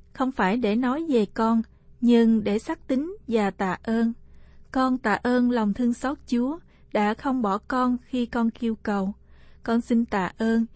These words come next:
vì Chúa đã thương xót con, chứ không phải vì con tốt lành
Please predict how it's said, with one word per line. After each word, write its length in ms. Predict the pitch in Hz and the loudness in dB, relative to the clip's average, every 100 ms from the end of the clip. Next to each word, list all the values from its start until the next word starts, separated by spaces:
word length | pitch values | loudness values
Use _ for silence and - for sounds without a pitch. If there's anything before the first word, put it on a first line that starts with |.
| - - | -10 0
vì 160 | 214 202 | 2 2
Chúa 280 | 233 247 320 | 0 0 2
đã 160 | 202 | 0
thương 260 | 208 269 247 | 0 0 0
xót 260 | - 302 - | -2 -6 -4
con, 260 | 269 254 247 - - | 0 0 0 -4 -6
chứ 120 | 302 | -4
không 220 | 320 233 240 | -2 0 -2
phải 400 | - 180 208 254 | -2 -4 -4 0
vì 140 | 226 | 0
con 280 | 202 226 214 | 2 0 0
tốt 300 | - 285 - | -2 -6 -2
lành 240 | 262 196 | -2 -2